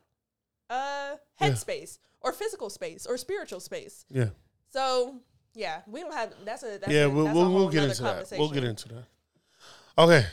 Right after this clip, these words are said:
Speaker 2: so, um, maybe that could be the next episode, the whole
Speaker 1: Yeah.
Speaker 2: episode. Um, black and balanced tips, right?
Speaker 1: Black and balanced tips, baby.
Speaker 2: Oh, so you shoulda went first 'cause I got the easy one.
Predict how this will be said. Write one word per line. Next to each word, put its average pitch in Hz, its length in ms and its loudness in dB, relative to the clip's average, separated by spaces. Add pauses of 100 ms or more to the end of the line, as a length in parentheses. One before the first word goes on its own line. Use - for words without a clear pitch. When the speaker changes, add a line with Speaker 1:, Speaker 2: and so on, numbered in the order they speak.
Speaker 2:
so, 165 680 10 (240)
um, 151 420 4 (160)
maybe 156 240 0
that 156 140 2
could 143 80 -10
be 139 60 -4
the 123 100 -4
next 117 220 -8
episode, 127 360 -10 (140)
the 123 80 -10
whole 123 120 -4
Speaker 1:
Yeah. - 140 -4
Speaker 2:
episode. - 320 -12 (640)
Um, 139 480 2 (1160)
black 135 220 0
and 131 120 0
balanced 123 340 -2
tips, - 240 -10
right? 131 220 -4 (600)
Speaker 1:
Black 214 280 -6
and 269 80 -16
balanced 285 380 -14
tips, 285 220 -16
baby. 247 340 -12 (320)
Speaker 2:
Oh, 135 360 4
so 143 260 -2
you 135 200 -4
shoulda 156 240 -2
went 135 180 -2
first 127 300 -2
'cause 117 80 -10
I 135 160 -2
got 120 120 -2
the 123 60 -4
easy 120 220 -6
one. 107 200 -8